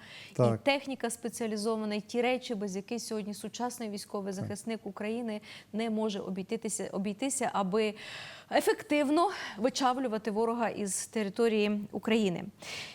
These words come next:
Speaker 2: Ігоре Дмитровичу, я щиро дякую за нашу розмову, за оптимізм, який присутній, якого ми не втрачаємо попри все.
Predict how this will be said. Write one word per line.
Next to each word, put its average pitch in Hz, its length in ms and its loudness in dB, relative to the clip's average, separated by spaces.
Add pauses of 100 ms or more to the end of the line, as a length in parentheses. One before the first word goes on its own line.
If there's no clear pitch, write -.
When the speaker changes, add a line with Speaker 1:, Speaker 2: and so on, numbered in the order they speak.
Speaker 2:
Ігоре 359 220 6
Дмитровичу, 247 400 4
я 254 60 6
щиро 330 260 4
дякую 277 360 4
за 247 120 2
нашу 247 280 2
розмову, 233 540 2
за 226 420 2 (120)
оптимізм, 262 840 4 (280)
який 233 640 2
присутній, 254 880 2
якого 240 380 2
ми 233 160 2
не 247 200 4
втрачаємо 214 720 0
попри 208 260 -2
все. 262 400 4